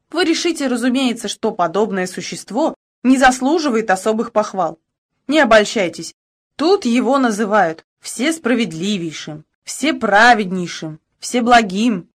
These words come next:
всемилосерднейшим, всепрощающим, всемилостивейшим, вселюбящим, источником всех нравственных законов. Эти двусмысленные комплименты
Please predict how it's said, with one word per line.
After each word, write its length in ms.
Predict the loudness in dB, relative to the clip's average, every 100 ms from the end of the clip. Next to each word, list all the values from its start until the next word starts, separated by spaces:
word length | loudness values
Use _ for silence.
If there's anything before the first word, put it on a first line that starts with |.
| _
всемилосерднейшим, 1400 | -14 -2 0 4 4 2 0 2 2 2 -6 -10 -14 -16 -18 _ _
всепрощающим, 1400 | -4 -2 2 2 0 2 6 8 6 2 -8 -10 -12 -14 _ _
всемилостивейшим, 1400 | -16 -4 0 2 4 4 2 0 -4 -6 -6 -8 -10 -12 _ _
вселюбящим, 960 | -6 -2 0 0 0 -2 -4 -8 -12 _ _
источником 840 | -10 -8 -4 2 2 2 -2 -2 -4
всех 340 | -4 -6 -6
нравственных 600 | 0 2 2 0 -6 -6
законов. 480 | -4 -4 -4 -6 -8 -16 _ _ _ _
Эти 260 | -4 -2 -2
двусмысленные 720 | -2 0 0 2 2 2 0
комплименты 800 | 0 0 2 2 0 0 -2